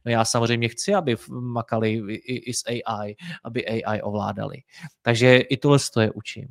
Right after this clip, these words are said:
Takže to si třeba myslím, že je další aktivum a tak bych mohl pokračovat. Co si myslím, že musím dohánět, je právě ten branding.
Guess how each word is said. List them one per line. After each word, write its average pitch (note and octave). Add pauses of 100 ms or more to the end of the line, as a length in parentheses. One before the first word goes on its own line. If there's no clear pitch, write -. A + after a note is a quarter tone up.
(520)
Takže C#3+
to D3
si D#3+
třeba E3
myslím, D#3+
že D#3+
je E3+
další C3+
aktivum E3
a C#3
tak D#3
bych D#3+
mohl F#3
pokračovat. D#3
Co D3+
si F#3+
myslím, F3
že E3+
musím D#3+
dohánět, D3
je C#3+
právě C3+
ten B2
branding. B2+